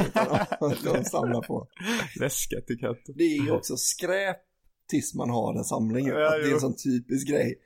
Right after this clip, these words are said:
Speaker 1: Att man liksom, tills den är en, en, eh, respektabel samling,
Speaker 2: Jo,
Speaker 1: är det
Speaker 2: det
Speaker 1: verkligen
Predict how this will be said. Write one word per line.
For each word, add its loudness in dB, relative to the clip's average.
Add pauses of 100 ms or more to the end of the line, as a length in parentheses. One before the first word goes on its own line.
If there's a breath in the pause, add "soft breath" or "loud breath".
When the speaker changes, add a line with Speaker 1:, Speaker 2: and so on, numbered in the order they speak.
(240 soft breath)
Speaker 1:
Att -8
man 0 (100)
liksom, -14 (240)
tills 0
den 0
är 0
en, -4
en, -4
eh, -8
respektabel -4
samling, -2
Speaker 2:
Jo, 4
Speaker 1:
är 0
det 0
Speaker 2:
det 0
Speaker 1:
verkligen -8